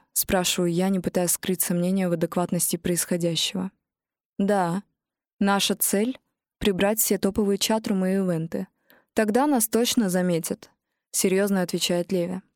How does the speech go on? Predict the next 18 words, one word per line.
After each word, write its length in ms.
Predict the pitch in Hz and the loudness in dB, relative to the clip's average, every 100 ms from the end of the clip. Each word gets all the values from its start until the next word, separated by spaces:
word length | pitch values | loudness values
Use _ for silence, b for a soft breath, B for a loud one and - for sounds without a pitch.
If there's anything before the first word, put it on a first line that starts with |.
| _ _ b b b b b _ _ | _ _ b b b b b _ _
С 200 | - - | 0 2
этого 320 | 254 254 214 | 2 2 2
момента 500 | 208 202 202 226 220 | 2 2 2 2 2
я 180 | 180 180 | 2 0
становлюсь 560 | - 180 175 175 196 185 | 0 0 0 0 0 -2
активным 500 | - - 214 202 170 | -2 0 2 2 0
свидетелем 680 | - 170 185 185 180 170 | 0 0 0 0 -2 -2
того, 280 | 165 170 196 | -2 0 0
как 280 | - 165 185 | -2 -2 0
Леви, 300 | 202 214 165 | 2 2 0
по 200 | - 170 | 0 -2
сути, 380 | - 185 - 170 | 0 0 -2 -2
блокирует 580 | 175 170 214 214 180 | 0 0 2 2 0
посещаемость 680 | - - 175 202 185 175 - | 0 0 0 2 2 0 0
локаций 500 | 175 165 190 202 - | -2 0 0 0 -2
и 140 | - 175 | -2 -2
взламывает 580 | 170 175 175 170 170 180 | 0 0 0 0 0 -2
игроков. 580 | 185 185 - 156 - | -2 -2 -2 -6 -8